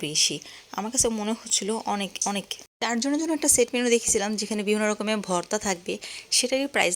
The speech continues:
লেখা চার হাজার আটশো plus। আর এই ধরনের বিল দেখে আমার তো মাথা ঘুরছিল। এখানের আরও কিছু সিস্টেম খুব বেশি বাজে মনে হয়েছে আমার কাছে। শফকাতের জন্য আমরা একটা ফুটবল নিয়ে গিয়েছিলাম, ছোট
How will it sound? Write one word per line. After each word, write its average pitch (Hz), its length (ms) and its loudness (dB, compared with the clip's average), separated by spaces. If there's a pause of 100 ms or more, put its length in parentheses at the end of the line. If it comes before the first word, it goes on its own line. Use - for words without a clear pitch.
লেখা 208 200 -2 (200)
চার 190 220 2
হাজার 208 220 -2 (140)
আটশো - 300 2 (100)
plus। 156 240 2 (600)
আর 165 80 4 (220)
এই 220 80 4 (100)
ধরনের 247 340 2 (140)
বিল 190 200 2 (140)
দেখে 185 200 0 (120)
আমার 180 220 -2
তো 214 120 -2
মাথা 165 260 -2
ঘুরছিল। 160 320 -2 (460)
এখানের 254 320 2 (120)
আরও 226 180 2
কিছু 302 220 4
সিস্টেম 214 260 0 (140)
খুব 233 100 -2 (100)
বেশি 202 180 4 (140)
বাজে 170 260 2 (100)
মনে 190 180 -2
হয়েছে 170 240 2 (100)
আমার 156 200 -4
কাছে। 156 240 2 (440)
শফকাতের 247 460 2
জন্য 285 140 0 (120)
আমরা 226 260 2
একটা 233 260 -2
ফুটবল 214 360 4
নিয়ে 196 180 2
গিয়েছিলাম, 185 360 4 (180)
ছোট - 220 -2